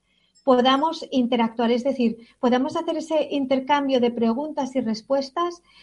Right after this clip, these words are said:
en el que todos intercambiamos un montón de información, porque en este instante, aquí y ahora, nos conectamos personas que en el espacio est-, y en el tiempo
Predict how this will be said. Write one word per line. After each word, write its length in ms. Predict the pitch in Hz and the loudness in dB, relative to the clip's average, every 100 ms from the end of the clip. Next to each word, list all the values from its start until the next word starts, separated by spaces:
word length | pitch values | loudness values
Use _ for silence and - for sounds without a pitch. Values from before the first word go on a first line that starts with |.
| - | 2
en 140 | 254 | 4
el 140 | 254 254 | 4 2
que 120 | 254 | 0
todos 340 | 277 311 349 | 0 -2 -4
intercambiamos 840 | 320 277 262 254 233 254 294 320 320 | -4 -4 -2 0 0 2 0 -4 -4
un 180 | 302 294 | -4 0
montón 520 | 247 233 330 359 277 | 0 0 0 -2 2
de 60 | |
información, 640 | 233 226 220 208 202 220 214 | 2 2 0 0 0 0 0
porque 320 | 220 233 - 247 | 0 -4 -4 0
en 180 | 240 | 2
este 260 | 294 311 349 | 0 -2 -8
instante, 760 | 349 - - 254 226 220 202 - _ _ - | -8 -6 -2 0 0 0 -6 -8 _ _ -4
aquí 360 | 220 302 302 | -4 -4 -2
y 40 | 285 | 2
ahora, 460 | 262 277 302 - 247 | 2 2 0 -2 -4
nos 300 | 254 247 - | 0 0 -2
conectamos 640 | 254 233 233 262 311 320 | -2 -2 -2 -6 -6 -8
personas 600 | 285 262 302 294 320 320 _ _ _ _ | -10 -8 -6 -4 -4 -6 _ _ _ _
que 240 | 277 262 269 | 4 4 4
en 160 | 262 | 6
el 120 | 262 | 6
espacio 840 | 254 240 - 349 349 - 381 415 403 _ _ - | 4 2 -2 -2 -2 0 0 0 -4 _ _ -4
est-, 280 | 269 - _ | -4 -4 _
y 200 | - 277 | -6 0
en 120 | 320 277 | 2 2
el 260 | 285 233 | 0 2
tiempo 680 | 349 427 392 - 208 185 | 4 6 4 2 2 2